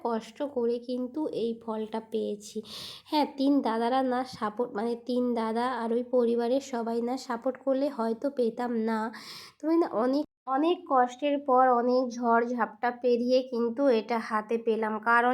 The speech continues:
যেহেতু মানে অনেকটা কষ্ট, তখন আমার ছেলে একদম ছোট, আমি এলবি করতাম। দাদারা প্রচুর সাপোর্ট করেছে, কিন্তু তবু আমিও অনেকটা কষ্ট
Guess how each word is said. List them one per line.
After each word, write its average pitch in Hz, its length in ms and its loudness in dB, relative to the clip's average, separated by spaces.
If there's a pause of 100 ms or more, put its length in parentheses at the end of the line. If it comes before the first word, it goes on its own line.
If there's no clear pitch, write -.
যেহেতু 240 400 0 (640)
মানে 247 240 2
অনেকটা 302 640 2 (100)
কষ্ট, 240 360 2 (160)
তখন 240 400 -2
আমার 247 280 4 (140)
ছেলে 262 280 2 (280)
একদম 233 340 -2 (220)
ছোট, 233 360 -2
আমি 226 340 2 (200)
এলবি 220 280 -2 (120)
করতাম। 226 480 0 (560)
দাদারা 233 380 2
প্রচুর 285 380 2
সাপোর্ট 269 480 -2 (100)
করেছে, 254 560 2 (240)
কিন্তু 254 320 -2
তবু 240 300 -2
আমিও 226 420 0 (100)
অনেকটা 240 480 -2 (120)
কষ্ট 226 340 -4